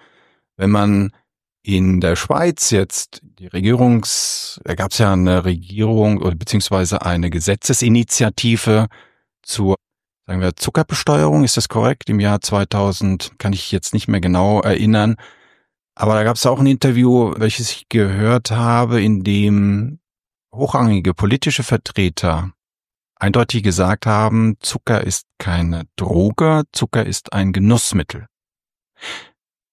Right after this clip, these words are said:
Das klingt ein bisschen anders als das, was ihr beide jetzt sagt.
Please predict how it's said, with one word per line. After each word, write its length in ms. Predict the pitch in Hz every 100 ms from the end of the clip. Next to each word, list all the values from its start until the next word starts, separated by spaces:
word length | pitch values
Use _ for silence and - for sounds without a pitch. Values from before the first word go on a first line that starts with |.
| _ -
Das 260 | 127 - - _ _ _ -
klingt 240 | 120 -
ein 40 |
bisschen 260 | 104 - 107
anders 320 | 95 117 113
als 160 | 107 90
das, 200 | 98 -
was 140 | 85
ihr 160 | 107 95
beide 260 | 92 85
jetzt 300 | 85 82 -
sagt. 500 | - 76 - - -